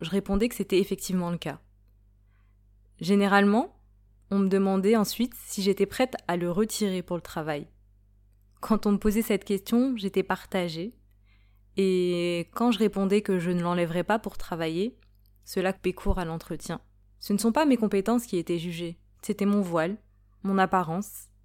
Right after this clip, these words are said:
et mes croyances religieuses. Il y a un an, lors d'un entretien où je portais mon turban, le recruteur m'a dit : «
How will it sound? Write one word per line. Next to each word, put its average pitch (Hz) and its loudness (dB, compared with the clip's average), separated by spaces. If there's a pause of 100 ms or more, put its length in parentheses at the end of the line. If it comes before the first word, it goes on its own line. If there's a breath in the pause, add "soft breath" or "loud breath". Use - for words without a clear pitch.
(160)
et 180 -4
mes 180 -4
croyances 175 -4
religieuses. 151 -6 (1000)
Il 214 0
y 233 4
a 262 4
un 226 6
an, 262 2
lors 190 4
d'un 180 0
entretien 190 0
où 214 4
je - -2
portais 175 -2
mon 170 -4
turban, 175 -4 (460)
le 175 -2
recruteur 196 -4
m'a 170 0
dit : « 156 -12